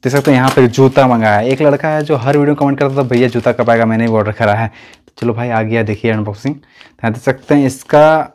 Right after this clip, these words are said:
सेवन एटी थ्री टोटल प्राइस दिख रहा है, लेकिन चार सौ ऑफ करके मात्र थ्री एटी थ्री मेरा ये हो गया है। तो जरा देखें, और इसका Amazon पे भी दाम almost सेम ही है, मतलब Amazon Flipkart में दाम almost सेम, बल्कि सौ रुपये सस्ता है फैन कोड के साइड से,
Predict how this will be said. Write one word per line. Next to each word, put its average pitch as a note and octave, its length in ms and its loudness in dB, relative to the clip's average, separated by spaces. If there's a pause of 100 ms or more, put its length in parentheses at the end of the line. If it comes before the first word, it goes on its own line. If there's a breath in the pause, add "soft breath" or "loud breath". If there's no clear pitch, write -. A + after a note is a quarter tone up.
(140)
सेवन C3+ 400 0
एटी C#3 220 -2
थ्री - 180 -16
टोटल C#3 200 -4
प्राइस C3+ 200 2
दिख C3+ 220 -2
रहा D3 80 2
है, C#3+ 60 2
लेकिन B2+ 140 2
चार B2+ 220 2
सौ B2+ 160 -2
ऑफ B2 140 -2
करके B2+ 220 0
मात्र A#2+ 240 -2
थ्री B2 100 0
एटी A#2 180 -2
थ्री A#2+ 180 -2
मेरा A#2 200 0
ये B2 160 2
हो A2+ 200 -2
गया G#2 180 -2
है। G2+ 100 -4
तो - 480 -12
जरा A2 100 2
देखें, A2+ 260 0 (380 loud breath)
और A#2+ 140 2
इसका C3 200 0
Amazon C3 380 2
पे D3+ 60 0
भी D3 120 2
दाम D3 240 4
almost C3 320 2
सेम B2+ 220 2
ही B2 80 2
है, A#2 80 0
मतलब B2 320 2
Amazon A#2+ 200 -2
Flipkart B2 280 0
में B2+ 80 -2
दाम B2+ 200 0
almost B2+ 200 -2
सेम, D3+ 180 0
बल्कि C#3 220 2
सौ C#3 120 4
रुपये C#3+ 180 -2
सस्ता C#3 260 0
है B2+ 60 2
फैन A#2+ 160 0
कोड A#2+ 180 0
के B2+ 60 -4
साइड A2+ 200 0
से, E3+ 120 0